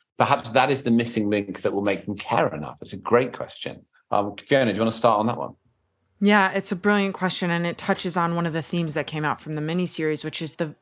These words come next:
Speaker 2: the power of fun, the power of wonder, the power of collaboration, and the trust that builds within that. So thank you, Neha, for this amazing question. I think, um, as I thought about this, um, I think momentum and perfection, or whatever you want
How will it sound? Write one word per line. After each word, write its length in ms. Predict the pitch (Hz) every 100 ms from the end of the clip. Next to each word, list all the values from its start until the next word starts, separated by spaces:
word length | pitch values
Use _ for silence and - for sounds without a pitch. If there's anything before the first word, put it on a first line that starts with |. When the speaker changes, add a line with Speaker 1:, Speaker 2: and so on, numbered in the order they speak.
| -
Speaker 2:
the 140 | -
power 440 | - - 180 180 190
of 140 | 175 147
fun, 560 | - - 156 135 131 - - - -
the 80 | 180
power 320 | 180 180 175
of 160 | 165 151
wonder, 420 | 165 170 156 147
the 80 | 147
power 300 | - 160 160
of 120 | 147
collaboration, 680 | - 151 151 151 147 147 151
and 120 | 143
the 60 | 143
trust 300 | - 151 -
that 180 | 147
builds 260 | - 151 -
within 300 | 147 160 156
that. 260 | 139 131 -
So 300 | 175 156 147 - - -
thank 180 | 190 170
you, 80 | 151
Neha, 240 | 143 147
for 180 | 135 151
this 200 | 143 131
amazing 320 | 147 147 139
question. 420 | 139 160 - 143 -
I 80 | 180
think, 280 | 247 220 - - - - -
um, 320 | 196 185 180 - - -
as 180 | 214 208
I 80 | 180
thought 260 | 214 220
about 280 | 180 156 147
this, 420 | 147 147 - - - -
um, 480 | 175 165 160 156 170 - - - - -
I 60 |
think 180 | 214 226
momentum 500 | 202 190 190 202 208
and 140 | 170 147
perfection, 680 | 156 - 180 - - 170
or 140 | 165 151
whatever 480 | 170 185 175 165 170
you 180 | 165
want 220 | 160 135